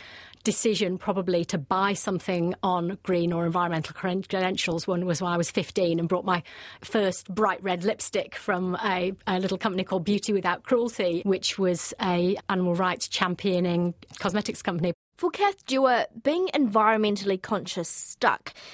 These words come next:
Speaker 2: but she struggled to line those values up with her career as a freelancer in marketing.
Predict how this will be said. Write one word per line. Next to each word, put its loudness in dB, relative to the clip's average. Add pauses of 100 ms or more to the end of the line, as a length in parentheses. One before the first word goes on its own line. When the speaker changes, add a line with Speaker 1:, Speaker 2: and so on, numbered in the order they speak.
(200)
Speaker 2:
but -8
she 4
struggled 2
to 0
line 4
those 2
values 2
up 0
with -4
her -2
career 0
as 0
a -6
freelancer 0
in 0
marketing. -4